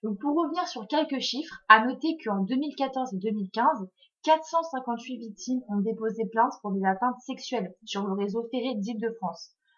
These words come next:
Au total, quatre cent quatre-vingt-quatre faits ont été enregistrés, une victime ayant pu dénoncer plusieurs faits.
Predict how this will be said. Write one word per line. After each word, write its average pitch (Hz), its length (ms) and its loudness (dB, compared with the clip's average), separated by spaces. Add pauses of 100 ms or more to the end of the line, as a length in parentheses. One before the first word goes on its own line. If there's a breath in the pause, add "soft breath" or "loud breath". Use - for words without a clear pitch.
(300)
Au 247 120 2
total, 262 380 6 (220)
quatre 339 220 2
cent 311 180 -2
quatre-vingt-quatre 240 680 -2
faits 269 220 -4
ont 214 140 -4
été 202 320 -8
enregistrés, 254 800 0 (520)
une 262 220 2
victime 277 380 -4
ayant 247 220 2
pu 247 120 -10
dénoncer 220 760 -6
plusieurs 277 440 -2
faits. 185 200 -6